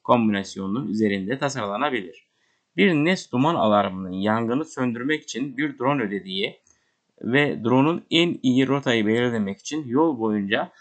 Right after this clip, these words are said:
hava kulelerine mikro ödemeler yaptığını hayal edin. Beyond Protocol makinelerin etik dili olarak yola çıkıyor.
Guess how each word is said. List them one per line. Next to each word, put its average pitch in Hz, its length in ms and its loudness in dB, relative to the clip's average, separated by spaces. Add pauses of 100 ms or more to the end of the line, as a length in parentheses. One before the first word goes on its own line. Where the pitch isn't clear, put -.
(160)
hava 160 280 4
kulelerine 110 600 0
mikro 156 340 -2
ödemeler 143 360 0
yaptığını 110 480 -4
hayal 127 300 -2
edin. - 320 -20 (480)
Beyond 147 360 2
Protocol 117 560 -2 (260)
makinelerin 135 840 0
etik - 400 -6
dili 143 200 2
olarak 139 580 0
yola 95 240 -6
çıkıyor. 78 400 -12